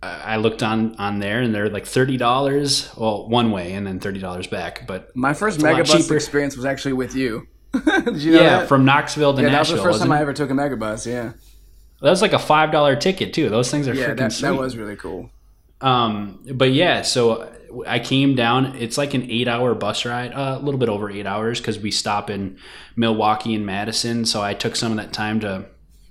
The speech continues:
Speaker 1: we write out outlines for our episodes. So I took some time to do that. We've been trying to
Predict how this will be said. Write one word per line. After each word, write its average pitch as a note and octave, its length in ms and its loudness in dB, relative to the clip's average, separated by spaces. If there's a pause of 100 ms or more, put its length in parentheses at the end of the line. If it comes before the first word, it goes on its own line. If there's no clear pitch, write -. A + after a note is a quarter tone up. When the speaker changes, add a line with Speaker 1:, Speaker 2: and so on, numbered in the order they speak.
(240)
Speaker 1:
we C3 140 4
write A#2 180 4
out A2+ 160 2
outlines G#2+ 560 -2
for - 180 -4
our G2 140 0
episodes. G#2 580 -4
So G#2+ 80 -4
I G2 60 -6
took A2 160 -6
some G#2+ 160 -6
time G#2 180 -8
to G2 80 -6
do G#2 140 -4
that. A2 500 -4 (400)
We've A#2 160 2
been A2 160 2
trying A2 340 0
to G2+ 480 -6